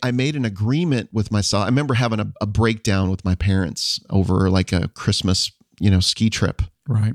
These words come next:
Speaker 1: And I remember just, I was carrying this stress of,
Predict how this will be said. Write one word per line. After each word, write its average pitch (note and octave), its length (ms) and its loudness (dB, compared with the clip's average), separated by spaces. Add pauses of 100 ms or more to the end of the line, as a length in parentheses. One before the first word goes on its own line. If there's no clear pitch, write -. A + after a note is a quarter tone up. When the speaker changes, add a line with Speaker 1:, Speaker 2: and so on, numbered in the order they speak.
(120)
Speaker 1:
And G2+ 580 0
I F#2+ 60 -4
remember G2+ 380 2
just, - 380 -8
I A#2 60 0
was B2 140 0
carrying C3 560 2
this - 120 -2
stress - 600 -2
of, G2 400 -2